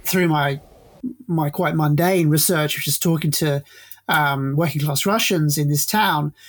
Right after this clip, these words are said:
um, I kind of gained quite a lot of knowledge of both how transnational capital works in Russia and what it wants from Russia and why it's there, but also how these,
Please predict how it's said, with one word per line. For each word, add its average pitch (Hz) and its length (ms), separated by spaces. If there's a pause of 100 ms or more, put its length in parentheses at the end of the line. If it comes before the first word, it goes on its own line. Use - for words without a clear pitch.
(300)
um, 170 540 (160)
I 180 100
kind 185 220
of 151 100
gained 185 300
quite 180 200
a 165 40
lot 160 140
of 151 80
knowledge 170 600
of 151 640 (180)
both 147 680 (880)
how 170 260
transnational 160 600
capital 208 580 (680)
works 214 460
in 226 100
Russia 226 440
and 165 140
what 160 120
it 160 100
wants 147 320
from 214 200
Russia 226 460 (320)
and 165 140
why 147 260
it's 202 260
there, 220 420 (640)
but 185 360
also 190 440
how 180 300
these, 160 580